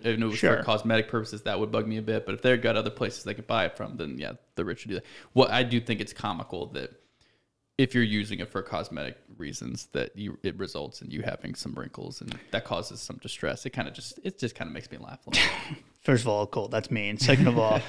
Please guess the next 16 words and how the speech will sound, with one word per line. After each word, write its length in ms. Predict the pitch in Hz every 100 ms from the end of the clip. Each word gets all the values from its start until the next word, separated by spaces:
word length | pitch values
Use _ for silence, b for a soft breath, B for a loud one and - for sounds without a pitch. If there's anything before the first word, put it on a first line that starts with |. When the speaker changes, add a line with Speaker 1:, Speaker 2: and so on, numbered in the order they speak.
| -
Speaker 1:
<laughs> 160 | -
Speaker 2:
it, 160 | - 156
it 140 | 143 156
also 320 | 165 - 143
is 120 | 120
not 280 | 123 117 120
everybody. 540 | 123 113 120 - - -
So, 440 | - 131 120 113 - B B B
um, 300 | - 127 113
it's 180 | 123 -
one 100 | 143
of 60 | 135
those 140 | 123
things 280 | - 127 117
that 360 | 120 113 120 -
patients 500 | 143 123 123 -